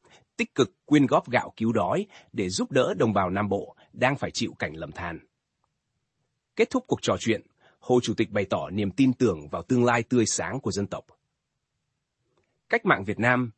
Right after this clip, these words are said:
đã có một ưu điểm so với cách mạng các nước Nga, Tàu, Pháp. Trong một thời gian ngắn, các giai cấp đoàn kết thành một khối, muôn dân đoàn kết để mưu hạnh phúc chung là nước được hoàn toàn độc lập.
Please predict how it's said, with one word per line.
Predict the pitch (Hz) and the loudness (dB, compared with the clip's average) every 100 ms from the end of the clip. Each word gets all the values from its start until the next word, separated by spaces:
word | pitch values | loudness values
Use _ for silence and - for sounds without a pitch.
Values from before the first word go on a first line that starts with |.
| _ | _
đã | 101 - | -8 -4
có | - 185 | -2 0
một | 160 | 2
ưu | 135 127 | 4 4
điểm | 101 - - | 2 -2 -6
so | - 147 120 | -2 2 4
với | 98 | 2
cách | - 170 | -2 0
mạng | 139 104 - | 0 -2 -2
các | 165 - | -2 2
nước | 165 190 _ _ | 2 2 _ _
Nga, | 107 117 117 113 _ _ | -2 0 0 -2 _ _
Tàu, | 107 87 76 | 0 0 -4
Pháp. | - 127 196 _ _ _ _ _ _ _ _ _ _ _ - | -2 0 0 _ _ _ _ _ _ _ _ _ _ _ -2
Trong | - 113 | 0 2
một | 123 | 2
thời | 101 | 2
gian | 92 110 | 2 0
ngắn, | 101 139 196 _ | 0 -2 -4 _
các | - 226 | -2 0
giai | 180 | 0
cấp | 196 - | 0 0
đoàn | 127 101 | 2 2
kết | 90 143 - | 2 0 0
thành | 123 95 | -4 -4
một | 85 | -4
khối, | - 95 135 202 | -6 0 0 0
muôn | 110 160 190 | 4 6 8
dân | 160 160 | 6 6
đoàn | 123 95 | 4 0
kết | - 175 240 _ - | 0 0 0 _ -6
để | 98 | -2
mưu | 113 143 | 2 2
hạnh | - | 0
phúc | - 170 | -6 -6
chung | - 143 120 - - - | 2 2 2 -4 -20 -10
là | 101 98 | -6 0
nước | 127 240 | 2 0
được | 143 101 | 0 -6
hoàn | - 107 92 | -2 -4 -2
toàn | 110 92 | -2 -2
độc | 85 - | -6 -8
lập. | 80 | -12